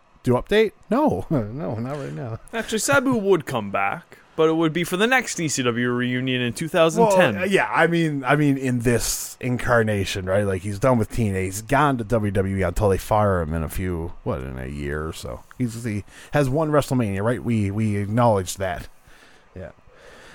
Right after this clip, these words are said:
Speaker 2: One WrestleMania payoff, one video game payoff.
Speaker 1: Yeah. Yeah, and it was the one, it was the one year I got out of the video games. It was the one year
Speaker 2: The
Speaker 1: they put
Speaker 2: E C W one.
Speaker 1: yeah, it was the one year they put Sabu in it.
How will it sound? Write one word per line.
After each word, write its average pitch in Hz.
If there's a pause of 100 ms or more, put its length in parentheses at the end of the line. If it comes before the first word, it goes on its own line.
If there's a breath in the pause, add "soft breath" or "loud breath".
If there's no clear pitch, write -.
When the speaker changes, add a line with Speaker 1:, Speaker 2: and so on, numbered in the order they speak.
(180 loud breath)
Speaker 2:
One 135
WrestleMania 165
payoff, 165
one 127
video 117
game 98
payoff. 98 (100)
Speaker 1:
Yeah. 110 (1080 loud breath)
Yeah, 104 (200)
and 107
it -
was 104
the 107
one, 135
it 131
was 120
the 127
one 147
year 147
I 135
got 120
out 123
of 117
the 110
video 107
games. 85
It -
was 101
the 104
one 107
year 104
Speaker 2:
The 104
Speaker 1:
they 98
put 101
Speaker 2:
E -
C -
W 95
one. -
Speaker 1:
yeah, 113 (180)
it -
was 117
the 117
one 131
year 127
they 123
put -
Sabu 107
in 80
it. 73